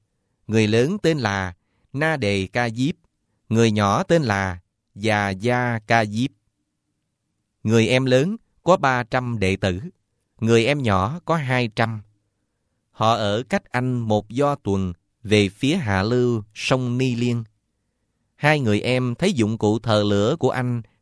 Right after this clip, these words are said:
trôi theo dòng sông, hoảng kinh, sợ anh mình bị người ác hại, bỏ trôi theo dòng nước.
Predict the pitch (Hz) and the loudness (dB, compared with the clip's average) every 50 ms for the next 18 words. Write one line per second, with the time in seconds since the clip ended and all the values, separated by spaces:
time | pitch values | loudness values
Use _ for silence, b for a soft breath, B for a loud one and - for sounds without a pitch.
0 | _ _ - 143 143 143 143 131 - 139 139 127 104 101 95 92 90 - - 131 | _ _ 2 4 4 4 2 0 0 -2 -2 0 0 0 -2 -2 -4 -4 -2 -2
1 | 127 127 120 - _ _ _ _ _ _ _ _ - 113 101 101 104 98 - - | -2 -2 -4 -8 _ _ _ _ _ _ _ _ -2 -2 0 0 -2 -4 -2 -2
2 | 143 135 135 127 113 _ _ _ _ _ _ _ _ - - - 110 107 - 123 | -2 0 -2 -4 -8 _ _ _ _ _ _ _ _ -6 -2 0 2 2 2 0
3 | 156 156 139 117 107 107 104 101 98 - 110 101 101 104 117 120 107 104 104 101 | -2 -2 0 0 0 0 0 -2 -2 -2 0 0 0 0 0 0 0 0 0 0
4 | - - 127 151 214 - - - - 98 92 90 101 - - _ _ _ _ _ | 0 -2 -2 -2 -2 -4 -8 -8 -6 -4 -4 -4 -4 -8 -12 _ _ _ _ _
5 | _ _ _ _ - 110 101 101 127 165 - - 143 143 143 143 131 - 143 147 | _ _ _ _ -2 0 0 2 0 -2 -2 0 2 2 2 0 -2 -2 -4 -4
6 | 135 107 107 98 90 87 92 104 123 170 - | 0 0 0 0 0 0 0 0 0 -2 -4